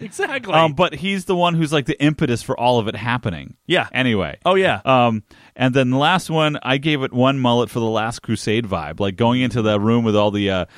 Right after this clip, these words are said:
Speaker 2: l-, "only the penitent will pass" kind of stuff, like booby traps,
Speaker 1: Right.
Speaker 2: things swinging down, explosions, explosions, and then booby trapped corpses. I think that's pretty fun.
Speaker 1: Yeah.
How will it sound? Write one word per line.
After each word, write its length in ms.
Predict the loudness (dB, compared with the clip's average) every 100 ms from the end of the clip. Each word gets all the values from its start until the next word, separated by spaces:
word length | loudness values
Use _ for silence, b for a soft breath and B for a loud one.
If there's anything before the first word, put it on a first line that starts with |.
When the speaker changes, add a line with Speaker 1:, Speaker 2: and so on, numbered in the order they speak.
| B -8
Speaker 2:
l-, 100 | -6 -2
"only 200 | 0 -2
the 100 | -4
penitent 500 | -6 -6 -6 -10 -12
will 100 | -12
pass" 460 | -10 -10 -12 -14
kind 200 | -8 -6
of 140 | -6 -10 -14
stuff, 380 | -6 -6 -4 -6
like 240 | -6 -8 B B -4
booby 300 | 2 4 2
traps, 460 | 2 0 0 0
Speaker 1:
Right. 160 | 0 0
Speaker 2:
things 120 | 0
swinging 300 | -4 -4 -2
down, 500 | -2 0 2 2 -2 -8 -20 -20 -20 -12
explosions, 840 | -10 -10 -4 2 2 2 -2 -4 -8
explosions, 760 | -10 -8 0 4 4 2 0 0
and 100 | 0
then 120 | 0
booby 280 | 0 0 0
trapped 360 | 0 0 0 -2
corpses. 480 | 0 0 -2 -2
I 100 | -2
think 140 | -2 -4
that's 160 | -6
pretty 200 | -6 -8 -6
fun. 260 | -6 -8 -4
Speaker 1:
Yeah. 260 | -2 -2